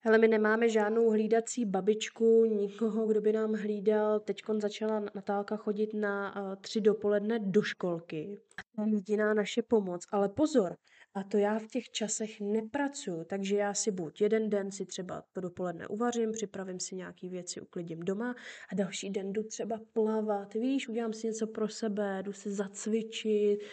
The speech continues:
já nevím, na kosmetiku, na pedikúru, prostě udělám si takovej jako den pro sebe a pak ten třetí den, já nevím, jsem třeba doma, udělám si nějaký faktury a věci, který potřebuju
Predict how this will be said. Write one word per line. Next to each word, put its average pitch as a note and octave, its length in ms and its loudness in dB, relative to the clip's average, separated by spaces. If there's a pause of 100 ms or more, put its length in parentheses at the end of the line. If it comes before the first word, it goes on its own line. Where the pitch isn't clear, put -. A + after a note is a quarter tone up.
(220)
já F3+ 180 -8
nevím, F#3+ 440 -4
na G#3 100 -4
kosmetiku, G#3 880 -2
na G3 120 -2
pedikúru, G#3 840 0 (300)
prostě A3+ 360 -2
udělám B3+ 340 0
si B3+ 140 -8
takovej B3 440 -2
jako A#3+ 240 -2
den G#3 200 0
pro G#3 160 0
sebe A#3 400 0 (300)
a A#3+ 80 -2
pak A3 220 -2
ten A3 160 0 (500)
třetí G3 400 -4
den, F#3+ 180 2
já F#3 220 -2
nevím, F#3 280 -4
jsem G3 180 -8
třeba F#3 280 -6
doma, G#3+ 380 6
udělám F#3+ 360 2
si - 140 -2
nějaký F3+ 280 -2
faktury G3+ 680 0
a G3 80 -2
věci, F#3+ 320 -4
který G3 300 -4
potřebuju F#3+ 720 2